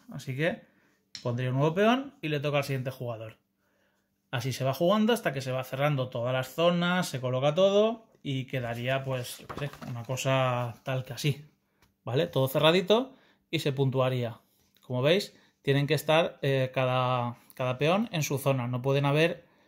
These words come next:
pues eso, no pueden haber varios peones nunca en su zona. Y ya está todo el juego. Esto, esto es Fendo, no tiene más.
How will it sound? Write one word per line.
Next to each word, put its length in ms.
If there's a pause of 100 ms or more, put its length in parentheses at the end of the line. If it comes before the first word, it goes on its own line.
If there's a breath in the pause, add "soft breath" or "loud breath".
(240 soft breath)
pues 160
eso, 160
no 140
pueden 180
haber 220
varios 480
peones 420
nunca 560
en 220
su 140
zona. 300 (2000 loud breath)
Y 1000
ya 120
está 240
todo 160
el 60
juego. 380
Esto, 720 (240 soft breath)
esto 220
es 100
Fendo, 320
no 100
tiene 160
más. 320